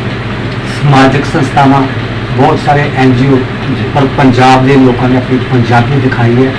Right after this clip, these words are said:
Speaker 2: ਜੀ।
Speaker 1: ਹੜ੍ਹ ਪੀੜਤਾਂ ਦੀ ਮਦਦ ਕਰ ਰਹੇ ਹੈ। ਸਰਕਾਰ ਦੀ ਜਗ੍ਹਾ ਜਗ੍ਹਾ ਫਜ਼ੀਅਤ ਹੋ ਰਹੀ ਹੈ, ਕੀ ਕਰ, ਕੀ ਕਰਨਾ ਚਾਹੁੰਦੇ?
Speaker 2: ਦੇਖੋ, ਅਹ, ਜਿਹੜੀ ਆਪ ਸਰਕਾਰ ਹੈ, ਇਹ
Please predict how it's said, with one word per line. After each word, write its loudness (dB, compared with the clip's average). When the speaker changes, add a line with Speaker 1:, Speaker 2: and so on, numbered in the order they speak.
Speaker 2:
ਜੀ। -2
Speaker 1:
ਹੜ੍ਹ 2
ਪੀੜਤਾਂ -2
ਦੀ 0
ਮਦਦ -2
ਕਰ -4
ਰਹੇ -6
ਹੈ। -6
ਸਰਕਾਰ 4
ਦੀ 2
ਜਗ੍ਹਾ 2
ਜਗ੍ਹਾ 2
ਫਜ਼ੀਅਤ 0
ਹੋ 2
ਰਹੀ 2
ਹੈ, 0
ਕੀ -2
ਕਰ, -2
ਕੀ 0
ਕਰਨਾ 2
ਚਾਹੁੰਦੇ? -6
Speaker 2:
ਦੇਖੋ, 2
ਅਹ, 0
ਜਿਹੜੀ 2
ਆਪ 2
ਸਰਕਾਰ 0
ਹੈ, -2
ਇਹ 0